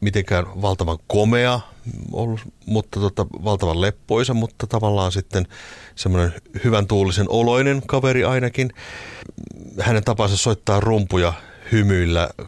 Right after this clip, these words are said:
kameralla ja, ja tota, olla siinä biisissä läsnä jotenkin teki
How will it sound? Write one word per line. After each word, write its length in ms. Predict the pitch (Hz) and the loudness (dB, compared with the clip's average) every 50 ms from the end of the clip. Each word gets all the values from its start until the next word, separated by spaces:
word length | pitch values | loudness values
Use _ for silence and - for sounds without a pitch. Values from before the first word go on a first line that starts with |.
| - - - | -18 -12 -4
kameralla 580 | - 104 92 95 90 85 85 80 80 78 76 76 | -2 0 2 2 2 2 2 0 0 0 0 0
ja, 180 | 76 78 80 - | 0 0 -2 -2
ja 160 | - 90 90 | -4 -4 -4
tota, 280 | 85 - 87 - - 80 | -4 -4 -6 -4 -4 -2
olla 180 | 78 87 90 87 | -2 -2 -2 -2
siinä 320 | - - 95 82 85 80 - - - - - - - - | -2 -2 -2 0 0 -2 -4 -8 -16 -20 -20 -12 -6 -2
biisissä 440 | 92 101 95 85 85 85 - - 90 | 0 2 2 2 0 0 0 0 0
läsnä 320 | 90 90 85 - - 82 78 | 0 0 0 -2 -2 -2 -2
jotenkin 320 | 78 78 85 78 82 82 | -2 -2 -2 -4 -4 -4
teki 280 | - 92 82 - - | -4 -6 -6 -4 -6